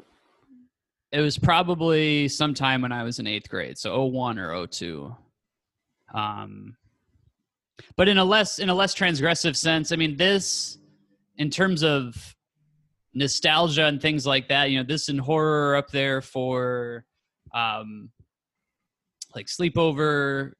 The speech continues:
culture, and I would say, like, this, for me at least, this and Star Wars are, like, really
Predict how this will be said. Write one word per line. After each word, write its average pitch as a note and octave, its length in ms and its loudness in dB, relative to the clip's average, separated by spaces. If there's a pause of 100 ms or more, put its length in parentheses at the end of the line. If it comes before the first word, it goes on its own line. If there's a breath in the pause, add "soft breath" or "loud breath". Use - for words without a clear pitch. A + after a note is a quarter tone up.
(280)
culture, C#3 680 0
and A#2 440 -6
I B2 60 -4
would C3 120 -6
say, B2+ 280 -2
like, A2+ 260 -10
this, D#3 520 -2
for C#3+ 140 0
me F#3+ 200 0
at C#3+ 100 -2
least, C3 340 -6
this D3 300 -2
and A#2 140 -6
Star C#3+ 360 2
Wars C3 580 0
are, B2 220 -4
like, A#2+ 340 -6
really C3+ 440 -2